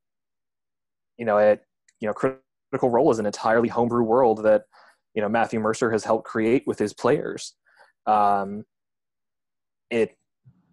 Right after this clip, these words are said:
you know, there, there are things that jump from, from game to game. You know, you know, you can pick – you know, a pantheon that's been around forever and put it into your world. Um, so, you know, something like, you know, Bahamut the Silver Dragon is the Lord of Justice and s-, things like that. And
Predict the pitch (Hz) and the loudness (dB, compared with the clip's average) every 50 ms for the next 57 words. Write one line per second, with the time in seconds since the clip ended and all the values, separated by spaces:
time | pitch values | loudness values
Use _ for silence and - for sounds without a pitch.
0 | _ _ 139 131 127 123 127 131 120 120 131 127 127 139 151 160 160 - 175 170 | _ _ -2 0 2 2 4 2 2 2 2 4 4 4 4 4 2 0 -2 -2
1 | 165 147 127 127 113 113 127 135 143 139 - - 127 113 107 107 107 107 113 - | -2 -2 -4 -4 -4 0 0 -2 -2 -2 -6 -8 -8 -8 -8 -10 -12 -14 -16 -20
2 | _ _ _ _ 123 117 110 127 120 120 110 - 117 110 123 143 147 135 117 107 | _ _ _ _ -12 -10 -6 -6 -6 -6 -6 -8 -6 -4 -4 -4 -4 -4 -4 -4
3 | 104 104 107 98 101 104 101 98 104 110 - 107 101 - - - 117 - - - | -4 -4 -4 -4 -4 -6 -8 -10 -10 -10 -12 -14 -16 -8 -4 -4 -4 -4 -6 -14
4 | _ _ _ _ _ _ _ _ _ _ _ _ _ _ - 104 104 107 110 - | _ _ _ _ _ _ _ _ _ _ _ _ _ _ -12 -8 -6 -6 -6 -6
5 | - 127 123 127 123 120 110 104 104 104 104 - - 110 101 101 107 110 113 117 | -4 -6 -4 -2 -2 -2 -2 -2 -4 -6 -10 -8 -8 -8 -6 -4 -4 -4 -4 -6
6 | - - 113 104 101 104 104 104 98 95 - - 127 127 120 117 113 107 107 104 | -6 -6 -6 -4 -4 -6 -8 -10 -10 -10 -6 -2 -2 -2 -2 -2 -6 -8 -10 -10
7 | 101 98 98 104 123 127 113 101 98 95 - - _ _ _ _ _ _ _ _ | -12 -10 -10 -8 -6 -6 -6 -6 -8 -10 -14 -20 _ _ _ _ _ _ _ _
8 | _ - 104 104 98 98 98 98 95 98 98 - _ _ _ _ _ _ _ _ | _ -14 -12 -10 -10 -8 -10 -10 -12 -14 -16 -20 _ _ _ _ _ _ _ _
9 | - - 113 104 107 104 - - 117 107 123 113 113 110 107 107 104 98 - - | -16 -12 -10 -8 -8 -8 -6 -8 -8 -8 -6 -6 -4 -4 -4 -4 -6 -8 -12 -20
10 | _ _ _ - 101 98 98 95 98 98 - _ _ - 107 - - 104 107 117 | _ _ _ -14 -12 -12 -10 -10 -12 -14 -16 _ _ -12 -12 -8 -6 -6 -6 -6
11 | 104 - 131 - - - - _ _ _ _ _ _ _ - 135 135 147 143 170 | -6 -8 -8 -8 -8 -12 -12 _ _ _ _ _ _ _ -8 -4 -4 -2 0 2
12 | 180 151 123 107 98 95 - - - 95 98 107 117 113 110 110 143 135 - - | 2 2 0 -2 -6 -8 -8 -6 -6 -4 -2 -2 -2 -4 -2 -2 -2 -2 -2 -4
13 | - 98 - - 104 101 101 107 - - - - 131 _ _ - 101 98 101 104 | -8 -8 -8 -8 -10 -10 -10 -14 -16 -16 -20 -20 -20 _ _ -12 -12 -8 -6 -6
14 | 98 - 113 104 101 98 98 101 98 | -4 -2 -2 -2 -2 -2 -4 -6 -8